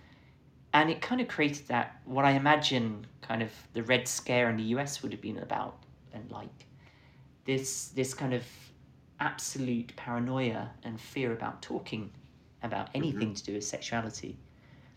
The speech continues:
Speaker 1: And I grew up in a very rural community, very white, very, um, heteronormative. And when I, I was at school, I literally never heard any mention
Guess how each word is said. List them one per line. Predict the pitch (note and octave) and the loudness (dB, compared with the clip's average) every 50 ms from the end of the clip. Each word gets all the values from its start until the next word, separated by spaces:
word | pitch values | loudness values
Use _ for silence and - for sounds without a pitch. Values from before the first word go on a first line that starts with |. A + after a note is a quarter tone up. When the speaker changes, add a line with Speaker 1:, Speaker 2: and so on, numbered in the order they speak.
| - - | -18 -8
Speaker 1:
And | - A#2+ B2 | -2 2 4
I | C3 C#3 | 4 4
grew | C3+ C3 B2 A#2+ A#2 A2+ | 4 4 6 6 8 8
up | A2 A2 - - - - - - - - - - - - - - - - - - - | 6 4 2 0 -6 -14 -14 -16 -18 -20 -20 -20 -20 -20 -20 -20 -20 -20 -20 -8 -6
in | A#2+ A2+ | -4 -4
a | - | 2
very | - A#2 A#2 A#2 A2 | 4 6 6 6 4
rural | G#2 G#2+ A#2+ B2+ C3 B2 A#2 A2+ A2 | 2 2 4 4 4 4 4 2 2
community, | - - - A#2 A#2+ A#2+ A2+ A2 - - G#2+ A2 B2 - - - - - - - - - - - _ - - - - - - | -2 -2 0 0 2 2 2 0 -2 -2 -2 -4 -4 -6 -12 -18 -20 -20 -20 -20 -20 -20 -20 -20 _ -20 -20 -20 -20 -18 -14
very | - - - G2+ - B2 B2+ B2 A#2 A#2 A2 G#2+ G#2+ G#2 - - - - | -12 -12 -10 2 6 8 8 8 8 6 4 0 -2 -6 -6 -10 -10 -12
white, | F#2+ G2 G2+ G#2 A2+ C3 C3 B2 - - - - - - - - - - | -10 -4 -2 0 2 2 2 0 -2 -6 -8 -8 -8 -8 -10 -16 -12 -6
very, | - A2+ A2+ A2 A2 G#2+ G#2 G#2 G#2 G#2 - - - - - - - | -4 -2 -2 0 -2 -2 -2 -2 -4 -6 -8 -10 -12 -14 -18 -14 -12
um, | - G2+ G2+ F#2+ F#2+ - | -10 -8 -8 -10 -10 -12
heteronormative. | - - - - - - G#2 A2 B2 C3+ C#3 C3+ - C#3 C3 B2+ B2 B2+ - - - - - - | -14 -16 -16 -16 -14 -10 -6 -6 -4 -4 -4 -4 -4 -2 -2 -2 -4 -6 -12 -18 -20 -20 -12 -10
And | A2+ A2 G#2+ A2 G#2+ - - - - - - - - - - - - - - - - - | -10 -8 -8 -10 -12 -12 -12 -12 -10 -8 -10 -10 -10 -16 -20 -20 -20 -20 -20 -20 -18 -8
when | A#2 C3 C3+ C3 | -2 0 4 4
I, | C3+ B2+ B2+ B2+ B2 A#2+ A#2+ A#2 A2+ G#2+ - - - - - - - - - - - - - - - - - - - - - - | 6 6 8 8 6 6 6 4 4 2 0 -4 -10 -16 -20 -20 -20 -20 -20 -20 -20 -20 -20 -20 -20 -20 -20 -20 -20 -20 -2 2
I | B2 B2+ | 4 4
was | B2+ B2 A#2+ | 4 4 2
at | - - | 0 -2
school, | - - F3+ D#3 C3+ | 2 2 4 4 4
I | B2+ | 4
literally | C3 C#3 E3 F#3 - - - - C#3+ C3 A#2+ A#2 | 2 0 -2 -2 -2 -4 -4 -2 0 0 0 0
never | A#2+ B2+ C3 C#3+ D3 C#3+ C3 | -2 -2 -2 -2 -2 -2 -4
heard | A#2+ C3+ B2+ A#2+ - | -4 -4 -4 -2 -2
any | C#3 C#3 C#3 | -2 -2 -2
mention | A#2+ B2 B2 B2 A#2+ - - - - A2+ A2 A2+ | -2 -2 -4 -4 -4 -4 -4 -4 -4 -4 -6 -8